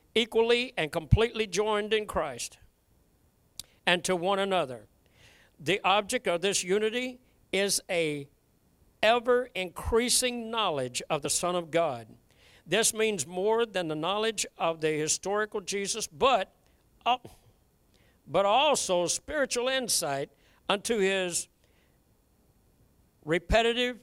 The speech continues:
redemptive, Lord, help me, his redemptive work and his present reign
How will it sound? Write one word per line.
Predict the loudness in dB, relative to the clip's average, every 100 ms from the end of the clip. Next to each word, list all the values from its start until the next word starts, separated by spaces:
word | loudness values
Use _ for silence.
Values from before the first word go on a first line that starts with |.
| _ _ _ _ _ _ _ _
redemptive, | 2 2 2 4 6 6 6 2 2 0
Lord, | -6 -2 0 0 -2
help | -4 -6 -6
me, | -4 -6 -6 _ _ _ _ _ _ _
his | 0 0 2
redemptive | 0 2 2 2 0 -2
work | 2 4 4 0 -8 -2
and | -2
his | 0 -2 -2 -4 _ _ 8
present | 10 10 6 0
reign | 0 0 0 -4 -12